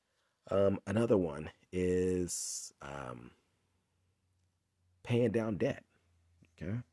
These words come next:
Just getting, getting rid of my debt. Um, that's gonna play a huge role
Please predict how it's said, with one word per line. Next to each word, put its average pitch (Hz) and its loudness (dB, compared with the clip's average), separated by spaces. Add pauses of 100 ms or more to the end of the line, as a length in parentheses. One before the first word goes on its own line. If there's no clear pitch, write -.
(100)
Just - -20
getting, 107 4
getting 113 4
rid 117 4
of 110 2
my 87 -2
debt. 104 -2 (920)
Um, 82 -2
that's 104 0
gonna 107 -2
play 98 -2
a 90 0
huge 90 0
role 82 -8